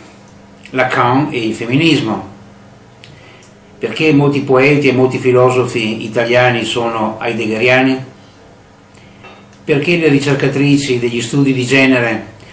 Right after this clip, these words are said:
sono per lo più Foucaultiane? Perché alcune delle intellettuali più note, come Irigaray e Kristeva, emergono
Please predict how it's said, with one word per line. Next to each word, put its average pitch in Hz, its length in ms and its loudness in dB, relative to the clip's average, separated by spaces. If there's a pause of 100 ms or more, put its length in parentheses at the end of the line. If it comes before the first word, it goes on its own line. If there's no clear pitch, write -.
(140)
sono 127 360 -2
per 123 160 0
lo 117 100 0
più 127 300 2
Foucaultiane? 131 880 0 (1600)
Perché 143 320 0
alcune 165 360 2
delle 139 220 2
intellettuali 135 560 4
più 123 140 -2
note, 139 520 0 (280)
come 123 320 -2
Irigaray 123 1040 2
e 117 180 -8
Kristeva, 123 760 2 (380)
emergono 123 800 0